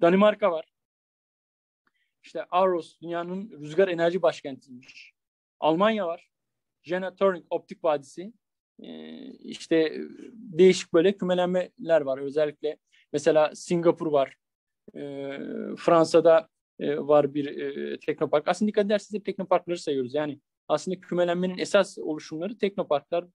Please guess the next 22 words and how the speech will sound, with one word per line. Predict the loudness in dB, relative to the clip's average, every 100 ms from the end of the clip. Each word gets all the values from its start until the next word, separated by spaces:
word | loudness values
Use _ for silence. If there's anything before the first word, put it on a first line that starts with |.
| _
Buna | -12 -10 -10
dikkat | 0 2 2
çekmek | -4 -14 -6
lazım. | -6 -4 -8 -10 _ -20 _
Ama | -2 -2
bunun | 0 0
daha | 2 2
da | 2
ihtisaslaşmış, | -4 -6 -6 -4 -6 -6 -12 -14 -20 _ _
belli | 0 0
bir |
sektöre | 0 -4 -2 -2 -2
doğru | -2
yoğunlaşmış, | 0 -2 -2 -4 -4 -6 -12 _ _
e, | -10 -10 -8 -12 -12 -12 -12 -12 -12
firma | 4 8 8
gruplarından | 6 2 2 2 2
bahsediyoruz | 2 0 -2 -4 -4
burada. | -6 -8 -10 -18 _ _ _ 2
Türkiye'de | 2 4 4 4
neler | 4 2
var? | 0